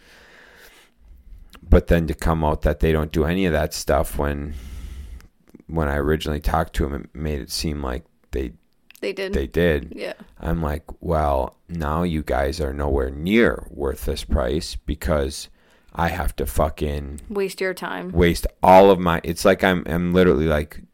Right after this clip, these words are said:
Speaker 1: doing it myself,
Speaker 2: Mm-hmm.
Speaker 1: you know, from all my running and shit. I'm like, "This is stupid."
Speaker 2: Mm-hmm.
Speaker 1: So I, yeah.
Speaker 2: You're growing.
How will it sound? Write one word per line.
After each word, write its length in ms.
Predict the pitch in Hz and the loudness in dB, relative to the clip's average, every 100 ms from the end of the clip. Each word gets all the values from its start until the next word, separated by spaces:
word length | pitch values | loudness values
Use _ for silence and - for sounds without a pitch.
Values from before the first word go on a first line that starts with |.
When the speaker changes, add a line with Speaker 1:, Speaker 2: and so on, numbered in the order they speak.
| 82 | -6
Speaker 1:
doing 260 | 80 87 82 | 2 2 2
it 80 | |
myself, 680 | 60 73 - 87 76 52 - | -2 -4 -2 2 2 2 -4
Speaker 2:
Mm-hmm. 220 | - 220 214 | -4 -2 0
Speaker 1:
you 60 | |
know, 140 | 85 78 | 0 -2
from 180 | - 80 | -2 0
all 160 | 80 76 | 0 0
my 80 | |
running 420 | 53 67 76 78 67 | -2 -2 -2 -2 -6
and 100 | 67 | -8
shit. 280 | - 69 52 | -6 -4 -4
I'm 120 | 73 | -4
like, 240 | 73 76 - - - _ _ - | -6 -8 -16 -20 -20 _ _ 0
"This 260 | 95 95 85 | 2 2 0
is 100 | 78 | -2
stupid." 880 | - - - 82 95 - 58 - 85 | -6 -8 0 2 4 2 -4 -6 -10
Speaker 2:
Mm-hmm. 480 | 202 180 196 185 185 - - - _ | -8 -6 -8 -10 -12 -16 -20 -20 _
Speaker 1:
So 640 | - - 87 82 78 76 73 - - _ _ _ _ | -8 2 6 8 6 4 0 -10 -18 _ _ _ _
I, 640 | 76 82 82 78 80 78 - - - - - - - - - - _ _ _ _ _ _ _ - | -2 2 2 0 0 -2 -4 -8 -10 -12 -16 -20 -20 -20 -20 -20 _ _ _ _ _ _ _ -10
yeah. 280 | 69 64 - - - - - | -4 -4 -4 -8 -14 -12 -8
Speaker 2:
You're 100 | 226 | -2
growing. 320 | 247 240 190 | -2 -2 -4